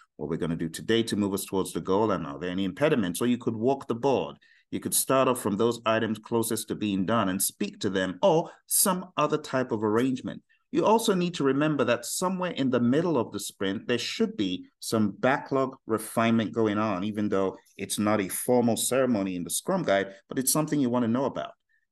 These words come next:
You also need to understand, ultimately, you're gonna get that increment. Whatever that increment is, we call it potentially shippable increment because we don't have to ship if it's not featured enough. Then you need to remember that we have the sprint review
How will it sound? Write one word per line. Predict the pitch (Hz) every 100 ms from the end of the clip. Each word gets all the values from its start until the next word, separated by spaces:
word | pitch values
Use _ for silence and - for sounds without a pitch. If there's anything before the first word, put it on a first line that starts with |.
| -
You | -
also | 196 190
need | 170 165
to | -
understand, | 160 147 - 135 127 127
ultimately, | 160 165 139 131 - 123 127 -
you're | 123
gonna | 123 135
get | 127 127
that | 120 117 117
increment. | 127 123 110 92 80
Whatever | 107 123 147
that | 135 131
increment | 127 131 127 123
is, | 117 117 117
we | 98
call | - 113
it | 101
potentially | - - 113 110 107
shippable | 104 95 - 85 85
increment | 151 151 143 127 - - _
because | 143 151
we | 147 139
don't | 160 156
have | - - 170 170
to | 101
ship | - 80 78 - _ _ -
if | 110
it's | 104 -
not | 127 123
featured | - 190 - 92
enough. | 80 73 - - _ - _ _
Then | - 175
you |
need | 175 170
to | 143
remember | 139 143 139
that | 123 -
we | 113
have | 107 113 107 101 - - _ _ _ _
the | 80 73
sprint | - - - 131 143 156
review | 160 156 120 104 113 160